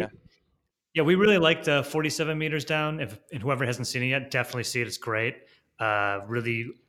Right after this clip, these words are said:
Speaker 2: well, well made, very effective, uh, shark horror movie trapped in a cage. Um, so I feel that, that, um, that kind of what I, I, I don't know if you can call this, like, a franchise yet, but this idea of these, uh, people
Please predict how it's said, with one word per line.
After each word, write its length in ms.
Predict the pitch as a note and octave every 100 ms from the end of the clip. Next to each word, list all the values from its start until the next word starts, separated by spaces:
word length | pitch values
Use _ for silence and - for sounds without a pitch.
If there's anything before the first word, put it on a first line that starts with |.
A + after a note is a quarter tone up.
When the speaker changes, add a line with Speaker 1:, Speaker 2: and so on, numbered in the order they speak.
| _ _ _ A#2
Speaker 2:
well, 460 | B2 B2 A#2+ - B2
well 200 | D3 C#3
made, 320 | C3 C3 B2+
very 200 | B2 B2+
effective, 600 | A#2 - A#2+ - B2 G#2+
uh, 180 | G#2+ G2+
shark 460 | - - B2+ B2 -
horror 440 | - C3 C3 C3
movie 380 | C3+ C3 C3+ C3+
trapped 400 | - B2+ A#2+ C3
in 80 | A#2
a 40 |
cage. 340 | - B2+ B2+ - - - _ -
Um, 300 | A2+ A2+ A2+
so 140 | -
I 20 | A#2+
feel 280 | D#3 D#3
that, 320 | C3+ B2+ B2+ C3
that, 280 | B2 B2+
um, 460 | A#2+ A2 G#2+ G#2 G#2+ _ _ _ _ _ _ _ -
that 140 | A#2
kind 260 | - A#2 A2
of 220 | G#2 G2
what 160 | A2 A2
I, 240 | B2 A#2+ C#3+ C#3 C#3+
I, 40 |
I 40 | C3
don't 100 | A2+
know 40 |
if 80 | A2+
you 60 | A2
can 40 |
call 120 | A2+
this, 160 | G#2+ G2+
like, 140 | G#2+ -
a 40 |
franchise 640 | - A#2+ A#2 - G#2 F#2+ G#2
yet, 180 | G2+ -
but 140 | G2+
this 160 | A2 -
idea 420 | A2 G#2 A2 G#2+
of 100 | G2+
these, 260 | G#2 G2 A2+
uh, 200 | A2+ C3 - - - _
people 520 | - B2 A#2 G#2 G2